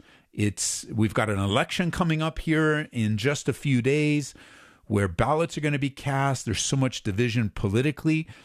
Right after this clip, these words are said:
There's so much division racially. There's so much division socially. There, there is division over how to handle the covid, over masks, and on and on and on the list goes. However,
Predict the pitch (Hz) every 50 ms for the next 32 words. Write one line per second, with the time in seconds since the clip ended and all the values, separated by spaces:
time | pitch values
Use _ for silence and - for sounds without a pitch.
0 | - - - 101 - - - 120 113 113 120 117 - - - 104 92 110 110 104
1 | - 110 95 90 85 80 92 110 131 143 - - 156 143 147 151 156 156 - -
2 | - - - - - - - 123 120 120 120 - - - 113 98 104 107 101 92
3 | 98 90 87 - - - - 147 147 151 - - - 147 147 147 143 127 110 98
4 | 95 90 - - - - _ - 104 104 113 113 113 107 101 98 92 - - 107
5 | 85 101 127 127 117 131 120 110 107 98 101 104 92 - 104 104 95 95 101 107
6 | 107 101 95 87 95 - - - 165 165 160 151 160 156 143 120 107 101 87 90
7 | 87 101 127 139 143 139 139 143 135 - - - - - 156 - 151 151 156 160
8 | 151 139 131 123 117 110 107 107 101 95 95 95 95 92 92 92 87 - - -
9 | 101 92 92 90 90 - - - - - _ - - 135 131 156 180 226 214 156
10 | 120 113 131 165